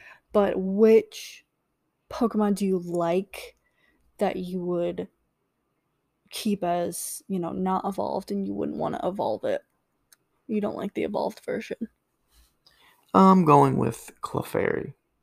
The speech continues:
Speaker 2: Um, like, I like Clefairy and don't like Clefable as much.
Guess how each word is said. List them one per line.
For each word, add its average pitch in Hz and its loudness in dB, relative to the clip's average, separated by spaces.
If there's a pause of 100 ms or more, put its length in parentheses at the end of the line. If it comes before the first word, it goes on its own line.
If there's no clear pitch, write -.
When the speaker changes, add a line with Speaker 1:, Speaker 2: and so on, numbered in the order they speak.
(1000)
Speaker 2:
Um, - -4 (840)
like, - -4
I 113 8
like 110 2
Clefairy - -4 (880)
and 110 -8 (180)
don't 110 -4 (420)
like - -4
Clefable - -4
as - -12
much. - -12